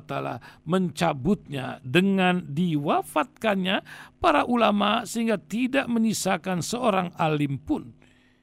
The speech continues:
Hingga orang-orang pada saat itu mengangkat pemimpin dari kalangan orang-orang bodoh dan mereka berfatwa tanpa dasar ilmu hingga mereka sesat dan menyesatkan.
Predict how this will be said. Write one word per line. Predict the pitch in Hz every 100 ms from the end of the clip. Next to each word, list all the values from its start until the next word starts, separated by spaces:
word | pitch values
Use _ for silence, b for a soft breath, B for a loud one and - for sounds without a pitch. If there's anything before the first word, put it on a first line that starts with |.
| b b _ _
Hingga | - 226 233 220 220 208 202
orang-orang | 202 208 196 185 185 180 -
pada | 180 180 165
saat | 165 156 151
itu | 151 175
mengangkat | 156 131 190 190 156 185 143
pemimpin | 175 175 160 180 302 - B B -
dari | 339
kalangan | 302 254 262 254 254
orang-orang | 240 226 220 214 202 196 175
bodoh | 147 160 143 233 - - - _ _ -
dan | 359 302
mereka | 254 233 214 202
berfatwa | 175 - 175 170 156 156 135 b b -
tanpa | 208 214 180 - 190 175
dasar | 139 175 165 - 170 156 -
ilmu | 175 151 175 156 175 B B B
hingga | 349 302
mereka | 269 240 226 202 180
sesat | - - 262 156 - 240 - -
dan | 165 151
menyesatkan. | 147 143 143 - 156 - 330 - -